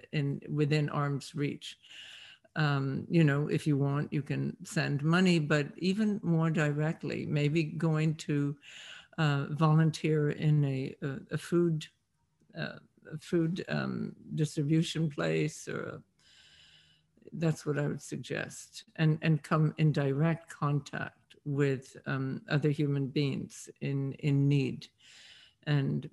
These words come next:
be, become, you know, Allah's hand in, in terms of, um, Ya Razak and fulfilling needs. That would be very blessed. And of course, there are different kinds of hunger and levels. And so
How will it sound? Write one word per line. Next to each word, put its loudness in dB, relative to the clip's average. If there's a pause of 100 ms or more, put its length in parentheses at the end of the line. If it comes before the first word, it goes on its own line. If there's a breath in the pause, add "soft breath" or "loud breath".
(100)
be, 4
become, 2
you 2
know, 0
Allah's 2
hand -2 (260)
in, -4
in -4
terms -8
of, -8 (260)
um, -6
Ya -2
Razak -4 (520)
and -6
fulfilling -8
needs. -6 (440 loud breath)
That 2
would -4
be -4
very -2
blessed. -12 (160)
And 4
of -2
course, -2
there -2
are 0
different -6 (280)
kinds -2
of -6
hunger -4
and -4
levels. -4
And -4
so -2